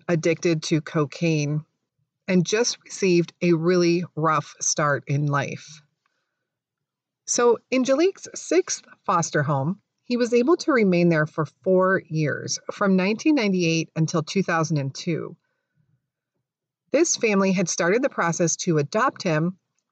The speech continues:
but some incident in the home caused them to change their minds. I'm not exactly sure what that incident was, but Jaliek once again was placed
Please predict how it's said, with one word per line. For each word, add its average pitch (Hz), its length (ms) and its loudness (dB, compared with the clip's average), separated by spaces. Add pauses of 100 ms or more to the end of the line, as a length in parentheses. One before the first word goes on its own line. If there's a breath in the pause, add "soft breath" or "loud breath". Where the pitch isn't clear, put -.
(120)
but - 180 -2
some 349 360 -2 (240)
incident 202 540 0
in 170 140 2
the 156 80 2
home 175 320 2
caused 185 500 -2
them 165 160 0
to 160 140 -4
change 147 320 -2
their 135 120 -2
minds. 143 520 -4 (800)
I'm 196 80 2
not 240 160 2
exactly 202 480 0
sure 190 300 0
what 190 180 0
that 156 180 -2
incident 165 380 -2
was, 160 380 0 (120)
but 165 120 -2
Jaliek 208 360 0
once 185 380 -2
again 170 460 0
was 160 240 -2
placed 214 520 -4